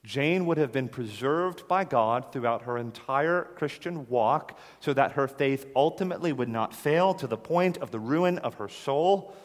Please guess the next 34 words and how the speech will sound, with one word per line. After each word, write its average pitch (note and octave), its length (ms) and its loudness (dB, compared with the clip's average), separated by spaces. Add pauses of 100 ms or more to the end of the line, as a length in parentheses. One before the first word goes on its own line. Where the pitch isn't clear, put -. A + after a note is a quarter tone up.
(1500)
God E3+ 580 6
would - 120 -14
continue E3 420 0
to D3 120 -8
supply F3 520 2
grace C3+ 400 2
to C3+ 100 -2
help C#3 380 -2
Jane B2+ 340 -2
to C3 80 -6
continually C#3 720 -2
exercise B2+ 640 -4
faith G2+ 360 -10 (280)
and C3 140 -2
to C#3+ 100 0
continually D#3+ 600 2
strive C#3+ 440 2
to C#3+ 100 -6
follow B2+ 340 2
Christ A#2+ 420 -2
and A#2 100 -8
be A#2 100 -6
kept - 400 -4
from A2 200 -10
falling G2+ 400 -6
away, F#2+ 340 -8 (400)
all D3 220 4
by C#3 180 6
the A#2 260 0 (680)
superintendence D3 1160 0
of G#2 180 -14
God, F#2+ 280 -2
by F#2+ 100 -6
His C3 360 -2